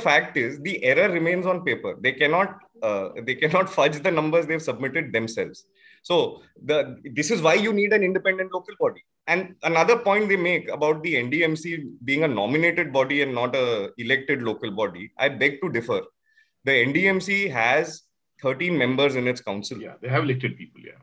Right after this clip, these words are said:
Speaker 1: Yes, and they have three elected people and
Speaker 2: Yeah.
Speaker 1: four members who are supposed to be eminent personalities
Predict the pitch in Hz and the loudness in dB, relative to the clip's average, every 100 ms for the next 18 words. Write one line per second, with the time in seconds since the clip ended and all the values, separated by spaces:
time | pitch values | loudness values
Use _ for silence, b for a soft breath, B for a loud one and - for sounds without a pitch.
0 | - 123 - - - - 127 143 156 180 | -2 0 0 -10 -10 -2 2 6 6 4
1 | 165 165 226 202 175 165 175 180 170 247 | 0 -2 0 4 2 0 -6 -6 -4 -2
2 | 247 165 185 - 208 247 233 196 190 175 | 0 0 0 -2 2 4 6 2 4 4
3 | 151 156 160 180 175 175 196 170 214 202 | 4 2 2 2 2 -4 -6 -6 -4 0
4 | 147 165 208 214 190 165 165 156 156 196 | 2 2 0 0 0 2 0 -2 -2 -2